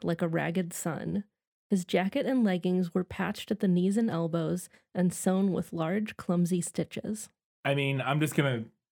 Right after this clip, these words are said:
Speaker 2: assume that this is F-, Fluter Flam. I,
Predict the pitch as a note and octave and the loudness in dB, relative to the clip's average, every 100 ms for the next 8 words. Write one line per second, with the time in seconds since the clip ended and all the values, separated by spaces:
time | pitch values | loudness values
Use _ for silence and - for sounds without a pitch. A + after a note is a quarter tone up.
0 | - D3 - D3 C#3 C#3+ C3 - B2 A#2+ | -8 -8 -4 -2 0 2 2 2 0 2
1 | A#2 G#2+ G#2 - - - - B2 C3 C3+ | 2 0 -4 -12 -14 -8 0 2 2 -2
2 | - C#3+ D3 D3 D3 - G#2+ | -2 -2 0 -2 -6 -6 -8